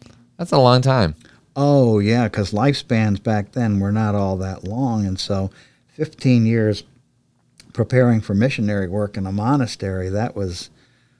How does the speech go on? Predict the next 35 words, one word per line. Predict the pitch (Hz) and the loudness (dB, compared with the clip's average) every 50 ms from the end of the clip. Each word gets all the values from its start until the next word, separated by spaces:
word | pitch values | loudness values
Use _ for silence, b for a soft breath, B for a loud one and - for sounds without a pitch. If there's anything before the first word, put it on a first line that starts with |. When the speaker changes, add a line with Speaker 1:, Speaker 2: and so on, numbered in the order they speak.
| b b b _ _ _ _ | b b b _ _ _ _
Speaker 2:
that | _ 147 202 | _ -12 -8
was | 240 214 135 | -6 -4 -2
a | 120 110 104 98 101 101 - - | 0 0 0 0 -2 -4 -6 -16
pretty | _ 156 160 151 127 117 110 | _ -6 -4 -2 -2 -2 -2
huge | 98 - - 175 170 156 143 123 - - - _ _ _ _ _ _ _ _ _ _ _ _ _ | -4 -4 -2 -2 0 2 0 0 -2 -8 -16 _ _ _ _ _ _ _ _ _ _ _ _ _
chunk | - - 185 165 - | -2 -2 -2 0 -2
of | 147 - | -2 -2
time. | 165 214 277 269 202 104 92 - _ _ _ _ _ _ _ _ _ _ _ _ _ _ _ _ _ _ _ _ _ _ _ _ | -2 -2 -2 -2 -2 -4 -4 -6 _ _ _ _ _ _ _ _ _ _ _ _ _ _ _ _ _ _ _ _ _ _ _ _
Speaker 1:
Yeah, | 104 120 139 151 160 | 0 2 2 4 4
it | 143 | 4
is. | 131 131 131 127 - 107 | 4 2 2 0 -4 -10
Speaker 2:
Mm-hmm. | 104 107 110 113 131 147 175 175 b b b b b b b b | -14 -14 -12 -6 -4 -4 -4 -4 b b b b b b b b
So, | _ - 131 123 123 127 - - - - | _ -2 2 4 6 4 4 2 -2 -4
uh, | 117 113 113 110 107 110 113 110 104 - - - - _ _ _ | -4 -2 0 0 0 -2 -2 -4 -8 -14 -18 -20 -20 _ _ _
eventually, | - 131 107 107 117 139 151 - - 175 165 165 170 170 | -2 0 0 2 2 2 0 0 -2 0 0 2 2 2
of | 160 156 - | 0 0 -2
course, | - 160 165 170 170 165 - | -4 -2 0 0 -2 -2 -2
he | - 143 | -2 0
was | 139 135 120 113 | 0 0 0 2
ready | 117 120 120 131 | 0 2 2 0
to | 131 131 | -2 -2
be | 131 131 127 127 | -2 -2 0 0
ordained, | 127 139 131 120 107 104 104 104 107 113 101 | 0 0 -2 -2 -2 -2 0 0 0 -2 -2
and | 95 92 101 95 | -2 -4 -4 -4
he | 95 104 | -4 -4
became | 101 110 95 107 107 107 120 | -4 -6 -4 -2 -2 -2 -2
a | 135 | -2
priest, | 135 - - 104 101 107 - - - | -4 -2 -2 -2 -2 -2 -6 -6 -6
and | 92 92 b b b b b b b b | -6 -6 b b b b b b b b
that's | - 117 123 127 - | -2 -2 -2 -2 -2
when | - 120 | -2 0
he | 127 131 | 0 0
changed | 120 - - 117 110 113 117 117 | 0 -2 -2 0 0 0 -2 -2
his | - 131 117 - | -4 -6 -4 -2
name | 117 107 104 104 104 107 117 | -2 -2 0 0 0 -2 -2